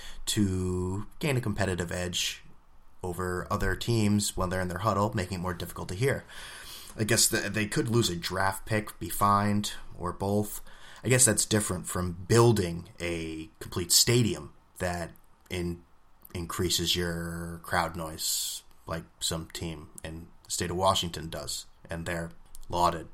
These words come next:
for that. Anyways, um, this is another interesting story that I don't think if, if Marshawn Lynch or, uh, okay, last time Deflategate happened, we would be talking about the Saints ownership.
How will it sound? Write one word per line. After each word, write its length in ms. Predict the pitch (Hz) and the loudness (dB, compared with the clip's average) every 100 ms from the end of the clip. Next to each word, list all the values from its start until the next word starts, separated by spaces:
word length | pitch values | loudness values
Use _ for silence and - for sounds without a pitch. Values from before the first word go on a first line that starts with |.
| - | -16
for 140 | - | -14
that. 240 | 82 82 - - - - - - - - - - - - | -10 -10 -10 -14 -16 -20 -20 -20 -16 -14 -14 -16 -20 -2
Anyways, 420 | - 113 87 98 - - - - - - | 4 6 6 0 -4 -10 -16 -16 -12 0
um, 440 | 107 110 107 101 - - - | 6 8 8 6 -2 -16 -6
this 140 | 113 | 0
is 100 | 175 | 4
another 320 | 165 107 110 92 | 6 6 4 4
interesting 380 | 98 98 98 | 2 0 0
story 260 | 90 101 92 | 0 0 0
that 140 | 90 | -2
I 120 | 87 87 | -2 -2
don't 220 | 101 101 | -2 0
think 160 | 101 | -2
if, 180 | - - - - - - | -2 -8 -16 -20 -20 -8
if 280 | 92 87 - | -4 -4 -4
Marshawn 500 | 95 107 - 95 87 | 0 0 2 0 0
Lynch 580 | 90 95 92 - - - | 0 0 0 -2 -2 -4
or, 840 | 87 87 85 85 87 87 85 87 82 | -4 -2 -2 -2 -4 -4 -6 -6 -6
uh, 440 | 120 85 85 82 - - - - - - - - - - | -6 -4 -6 -6 -10 -16 -20 -20 -20 -20 -20 -20 -14 -10
okay, 160 | 85 82 | -8 -6
last 320 | 85 85 - | -4 -4 -6
time 140 | 85 - | -8 0
Deflategate 920 | 104 - 110 104 101 87 87 87 - | 2 4 4 4 4 -2 -2 -2 0
happened, 500 | 110 104 87 85 - - - - - - 104 | 2 4 2 -4 -6 -12 -16 -16 -20 -10 0
we 120 | 110 | 0
would 140 | 107 | 2
be 80 | 107 | 0
talking 360 | 107 135 170 147 | 2 2 2 0
about 200 | 101 - | 0 0
the 60 | |
Saints 500 | - - 104 107 - - | 2 2 4 4 2 2
ownership. 680 | 95 110 - - 78 - | 0 0 0 -2 -4 -8